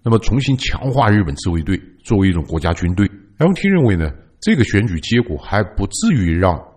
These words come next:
高市早苗很容易来实现宪法修改，主要三个方面原因。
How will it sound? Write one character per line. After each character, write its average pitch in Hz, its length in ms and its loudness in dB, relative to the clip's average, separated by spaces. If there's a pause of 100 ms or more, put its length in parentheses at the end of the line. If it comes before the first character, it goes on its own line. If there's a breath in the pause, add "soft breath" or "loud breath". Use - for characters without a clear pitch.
(100)
高 113 100 2
市 98 240 0
早 69 100 -4
苗 78 200 -4
很 87 240 -2
容 80 320 0
易 110 160 4 (300)
来 90 140 2
实 - 340 -4
现 110 180 0
宪 87 180 -2
法 67 120 -8
修 - 180 -8
改， 65 180 -10 (280)
主 90 180 -2
要 139 100 4 (140)
三 156 100 2
个 156 60 -2
方 110 160 -2
面 98 140 0
原 80 180 -2
因。 85 160 -4